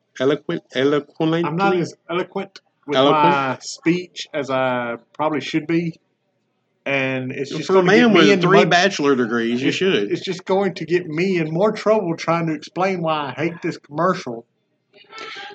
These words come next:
Speaker 1: It
Speaker 2: And
Speaker 1: represents nobody can have any form of, uh,
Speaker 2: No, no, it represents nobody's happy.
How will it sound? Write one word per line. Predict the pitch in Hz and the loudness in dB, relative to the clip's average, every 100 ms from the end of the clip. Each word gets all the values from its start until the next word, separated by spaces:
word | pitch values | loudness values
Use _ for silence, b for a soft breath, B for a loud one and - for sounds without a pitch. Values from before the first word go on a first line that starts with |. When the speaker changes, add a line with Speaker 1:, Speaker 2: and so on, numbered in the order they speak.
| - | 2
Speaker 1:
It | 233 | 4
Speaker 2:
And | 247 | 6
Speaker 1:
represents | 277 247 226 185 202 190 - | 6 6 4 8 8 8 4
nobody | 170 185 170 170 170 | 2 2 2 2 2
can | 160 143 | 2 2
have | 151 143 135 135 127 | 4 4 4 2 0
any | - 143 139 | 2 4 4
form | 131 131 127 127 123 120 | 2 0 2 2 2 0
of, | 127 120 117 110 107 113 | 0 2 2 2 0 -2
uh, | 110 107 101 98 170 | -2 -2 -4 -6 0
Speaker 2:
No, | 202 254 | 0 2
no, | 285 262 | 4 6
it | 214 | 8
represents | 254 196 190 180 196 | 6 2 -4 -2 2
nobody's | 214 190 - | 4 2 0
happy. | 143 143 - 180 | -2 -2 -4 -12